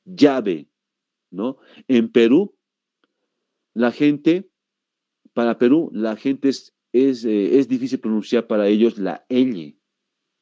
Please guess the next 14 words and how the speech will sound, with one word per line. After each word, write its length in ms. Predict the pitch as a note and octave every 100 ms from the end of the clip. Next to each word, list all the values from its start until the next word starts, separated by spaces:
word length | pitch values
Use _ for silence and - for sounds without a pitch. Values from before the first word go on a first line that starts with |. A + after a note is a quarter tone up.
| _
Ellos 220 | C#3 C#3
no 100 | E3+
pronuncian 280 | F#3 C#3 A2
la 140 | F2+ -
L. 420 | A2 A2 E2 D2 _ _ _ _ _ _
Cuando 220 | B2 B2+
pronuncian 280 | C#3 E3+ E3
la 140 | C3 -
L, 440 | C3 A#2+ F3 G#3 _ _ _
ellos 220 | C#3+ C#3
pronuncian 280 | C3 B2 A#2+
con 220 | G#2 F2
la 80 | E2
Y. 520 | D#2+ E2 D#3 C3+